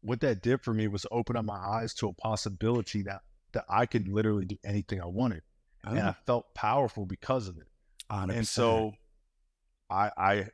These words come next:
Speaker 1: you know, with all the different, so I remember a friend of mine back when I was, um, I think I just got to Quantico. I was, like, a sergeant out there at the time. I was in for, like, four or five years.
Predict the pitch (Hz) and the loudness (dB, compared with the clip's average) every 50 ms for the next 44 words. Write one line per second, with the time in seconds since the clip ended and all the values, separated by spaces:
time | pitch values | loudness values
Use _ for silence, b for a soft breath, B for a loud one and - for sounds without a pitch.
0 | _ - 120 107 107 104 104 104 101 - - - _ _ _ _ _ _ - 110 | _ -6 -2 0 0 0 0 -2 -4 -6 -12 -18 _ _ _ _ _ _ -4 -4
1 | 113 117 120 117 131 135 123 117 110 104 101 - _ _ _ _ _ _ _ _ | -2 0 0 0 0 0 0 -2 -2 -2 -6 -8 _ _ _ _ _ _ _ _
2 | _ _ _ _ - 135 135 120 - 127 120 113 110 131 123 127 139 131 127 113 | _ _ _ _ 0 0 0 2 0 -4 -6 -4 -2 0 2 2 2 2 0 -2
3 | 101 - - 123 131 139 127 113 107 104 104 101 95 113 117 113 - 120 113 110 | -4 -4 -2 -2 0 0 0 0 0 0 0 0 -2 -2 -2 -2 -2 -2 0 0
4 | 107 101 104 98 90 - 104 107 101 101 101 101 98 98 95 - _ _ _ _ | 0 -2 -4 -8 -10 -8 -6 -6 -6 -6 -8 -8 -10 -12 -12 -14 _ _ _ _
5 | _ - - _ - - 120 107 92 92 92 101 95 131 165 147 - - - 135 | _ -20 -20 _ -4 -2 -2 -2 -2 -4 -6 -4 0 2 2 2 2 0 0 0
6 | 123 123 110 - 117 117 113 113 107 - 113 110 107 110 110 110 104 110 104 92 | 0 -2 -4 -2 0 0 2 2 2 2 0 0 2 0 -2 0 0 -2 -2 -2
7 | 98 92 90 - - - 120 123 123 120 110 117 117 117 117 110 - 113 113 107 | -4 -8 -8 -6 -2 0 2 2 2 2 2 0 -2 -2 -2 -2 -2 -4 -4 -4
8 | 110 - - 113 107 107 110 107 104 98 98 98 107 104 - - 107 90 78 - | -6 -4 -2 0 2 2 0 0 -2 -4 -4 -6 -6 -8 -6 -6 -6 -6 -6 -8
9 | - 113 110 104 - 113 104 104 101 101 101 104 101 - | -8 -6 -6 -4 -2 -2 -2 0 -2 -2 -4 -4 -6 -8